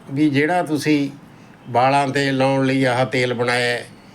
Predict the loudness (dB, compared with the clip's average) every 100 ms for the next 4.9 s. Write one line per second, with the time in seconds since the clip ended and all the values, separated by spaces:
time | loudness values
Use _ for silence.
0 | -20 -20 -10 -2 2 2 2 0 0 0
1 | 0 -6 -4 -2 0 -2 -4 -2 -2 0
2 | -2 -2 -2 -2 -2 0 0 0 -2 -4
3 | -2 -2 -2 -4 -4 -2 -4 -4 -4 -4
4 | 0 0 2 0 0 -2 0 -2 -6